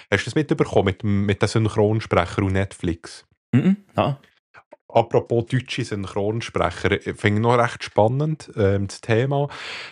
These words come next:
Speaker 1: dass jetzt Netflix hat scheinbar neue Klauseln in den Vertrag reingetan, dass ihnen berechtigt, der, ähm,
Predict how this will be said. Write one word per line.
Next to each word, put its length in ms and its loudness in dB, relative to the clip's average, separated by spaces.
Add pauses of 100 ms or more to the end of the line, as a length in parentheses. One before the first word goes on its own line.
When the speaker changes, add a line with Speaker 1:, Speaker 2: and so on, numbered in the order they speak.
(100)
Speaker 1:
dass 180 2
jetzt 280 -2
Netflix 840 0
hat 200 2
scheinbar 420 0
neue 280 2
Klauseln 840 2
in 80 0
den 60 -14
Vertrag 560 0
reingetan, 640 0 (580)
dass 280 0 (200)
ihnen 300 4
berechtigt, 1300 -2 (260)
der, 220 6
ähm, 720 2